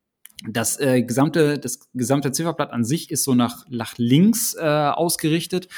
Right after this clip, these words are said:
so ein bisschen, ähm, ja, so dezentral, also wie man's zum Beispiel auch von, von Glashütte Original zum Teil kennt oder,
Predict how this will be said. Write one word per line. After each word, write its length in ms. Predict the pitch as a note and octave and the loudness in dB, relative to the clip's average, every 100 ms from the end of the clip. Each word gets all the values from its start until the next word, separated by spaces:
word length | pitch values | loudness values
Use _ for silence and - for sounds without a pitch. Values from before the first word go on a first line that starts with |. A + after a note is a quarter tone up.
| - - | -18 -10
so 140 | - | 0
ein 80 | B2 | 4
bisschen, 520 | C#3 - D3 C#3 C#3+ - | 4 4 4 4 2 0
ähm, 640 | C3 B2+ B2+ B2+ B2+ B2 _ - | 0 2 4 2 0 -4 _ -4
ja, 80 | A#2+ | 0
so 120 | B2 | 2
dezentral, 600 | A#2 B2+ D3 B2 A2 G#2+ | 4 4 4 2 2 0
also 200 | A2 A2 | 0 2
wie 80 | B2+ | 2
man's 180 | C3 B2 | 2 0
zum 140 | A#2+ | -2
Beispiel 260 | B2 - - | -2 -4 -12
auch 160 | A#2 | -10
von, 320 | - A#2+ A#2 | -4 0 0
von 160 | A2+ A#2 | -2 -2
Glashütte 460 | A2+ A#2 - C3+ B2+ | 0 0 -2 -2 0
Original 440 | A#2 A2 A2 C3+ | 0 2 2 2
zum 140 | C#3 | 0
Teil 240 | C3 B2+ B2+ | 0 2 2
kennt 400 | - B2+ C3 A#2+ | 0 2 2 0
oder, 280 | G#2+ G#2 | -6 -6